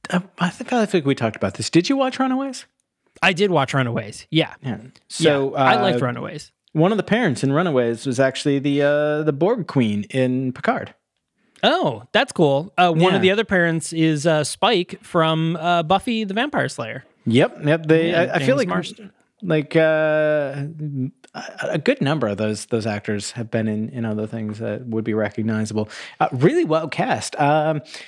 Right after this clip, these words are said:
Speaker 1: iffy on the story. It felt a little bit, a little bit drawn out, but, like, there was, there was definitely something there, and I wouldn't say that it isn't worth watching. It's, it is a very different vibe, and, like,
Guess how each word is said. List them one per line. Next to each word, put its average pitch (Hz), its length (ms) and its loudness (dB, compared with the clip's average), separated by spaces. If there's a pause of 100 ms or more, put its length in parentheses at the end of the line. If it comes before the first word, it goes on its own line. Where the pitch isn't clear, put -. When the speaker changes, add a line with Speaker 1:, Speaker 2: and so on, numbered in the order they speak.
(320)
Speaker 1:
iffy 330 480 4
on 285 180 -2
the 269 60 4
story. 262 560 2
It 247 80 4
felt 247 280 2
a 247 40 4
little 226 240 2
bit, 233 320 0
a 214 180 0 (120)
little 214 180 2
bit 208 120 2
drawn 196 360 0
out, 185 360 0
but, 170 200 4
like, 131 280 0 (380)
there 185 120 6
was, 185 160 2
there 180 140 4
was 170 160 -2
definitely 180 480 2
something 175 480 2
there, 214 240 0
and 156 180 0
I 143 60 2
wouldn't 151 280 0
say 151 140 2
that 139 160 0
it - 160 -8
isn't 165 320 2
worth 226 260 0
watching. 254 460 0 (340)
It's, 165 220 0
it 180 240 0
is 151 220 2
a 143 60 4
very 131 500 2
different 117 320 0
vibe, 110 320 2
and, 117 200 -2
like, 117 240 -4